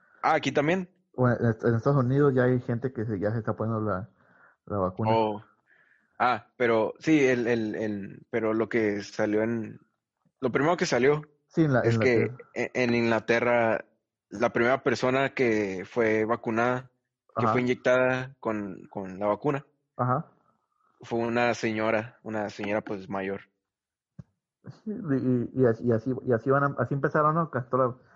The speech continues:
Speaker 2: primero la gente mayor y creo que también a, a trabajadores de, esenciales, pues,
Speaker 1: Sí,
Speaker 2: como de
Speaker 1: lo, lo, los de salud, pues, los
Speaker 2: Sí, los médicos y
Speaker 1: doctores
Speaker 2: eso.
Speaker 1: y todo eso, ajá.
Speaker 2: Y la, pues, la neta, ya, o sea, ya, <laughs> ya, ojalá ya,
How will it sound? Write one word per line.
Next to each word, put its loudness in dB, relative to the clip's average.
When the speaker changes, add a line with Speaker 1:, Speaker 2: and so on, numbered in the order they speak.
Speaker 2:
primero 0
la -2
gente 0
mayor 2
y 0
creo 0
que -4
también -2
a, -2
a -8
trabajadores 0
de, -10
esenciales, -2
pues, -8
Speaker 1:
Sí, -2
Speaker 2:
como -4
de -8
Speaker 1:
lo, -2
lo, 0
los -2
de -6
salud, -2
pues, -8
los -2
Speaker 2:
Sí, -2
los 0
médicos 0
y -8
Speaker 1:
doctores -6
Speaker 2:
eso. -12
Speaker 1:
y -16
todo 0
eso, -6
ajá. -14
Speaker 2:
Y -4
la, -6
pues, -8
la -6
neta, -6
ya, -2
o -4
sea, -6
ya, -2
<laughs> -
ya, 0
ojalá 2
ya, 0